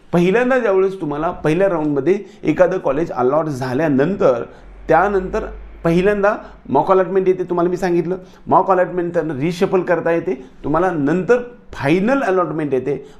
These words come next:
फायनल अलॉटमेंट आल्यानंतर मात्र तुम्हाला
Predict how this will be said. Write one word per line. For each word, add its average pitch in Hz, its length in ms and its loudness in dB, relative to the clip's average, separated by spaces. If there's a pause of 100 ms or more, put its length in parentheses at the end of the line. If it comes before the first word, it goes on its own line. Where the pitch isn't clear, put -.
फायनल 175 320 -2
अलॉटमेंट 139 640 -2
आल्यानंतर 135 880 0 (300)
मात्र 143 320 0
तुम्हाला 135 460 -2